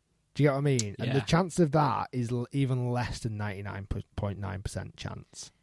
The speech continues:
Speaker 2: We all know, Rick, that M M is a cheat. We've known that for years. Now it's been confirmed.
Speaker 1: It has. I never, I never play with him. Never liked him.
Speaker 2: No, I've not.
Speaker 1: Never liked him one bit.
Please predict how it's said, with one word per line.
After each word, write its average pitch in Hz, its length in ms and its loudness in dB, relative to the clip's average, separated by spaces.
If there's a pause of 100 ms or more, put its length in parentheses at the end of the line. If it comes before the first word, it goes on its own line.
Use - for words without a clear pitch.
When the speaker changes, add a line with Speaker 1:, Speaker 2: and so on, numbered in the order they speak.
Speaker 2:
We 117 160 2
all 135 240 8
know, 107 240 2
Rick, 104 240 -4
that - 160 -2
M 104 120 0
M 98 380 -4
is 101 140 -12
a - 40 -16
cheat. 92 400 -10 (680)
We've 107 120 -6
known 117 180 2
that 113 140 -2
for - 100 -10
years. 92 460 -4
Now 104 140 -2
it's - 80 -6
been 104 140 -8
confirmed. - 600 -14 (560)
Speaker 1:
It 123 80 -6
has. 101 380 -8 (360)
I 139 100 4
never, 147 340 4
I 170 120 6
never 156 240 6
play 185 200 8
with 170 100 8
him. 160 200 4 (640)
Never 151 200 2
liked 117 300 -2
him. 113 260 -6
Speaker 2:
No, 107 120 -6
I've 104 180 -6
not. - 80 -2
Speaker 1:
Never 139 140 2
liked 120 280 0
him 127 100 -4
one 120 160 -2
bit. 104 220 -4